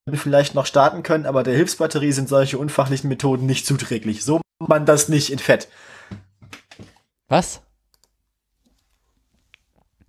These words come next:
Speaker 1: Sie hätten Fett da drunter geschrieben, so macht man das nicht.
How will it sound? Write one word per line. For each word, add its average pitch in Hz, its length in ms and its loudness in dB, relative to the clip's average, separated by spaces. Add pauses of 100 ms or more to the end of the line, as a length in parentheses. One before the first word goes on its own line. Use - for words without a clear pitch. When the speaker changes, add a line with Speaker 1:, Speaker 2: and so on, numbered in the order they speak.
(1800)
Speaker 1:
Sie 117 140 -2
hätten 123 120 -4
Fett 151 180 0
da 143 60 6
drunter 151 220 -2
geschrieben, 147 280 0
so 151 100 -2
macht 139 180 -4
man 113 100 -8
das 98 140 -6
nicht. 98 200 -10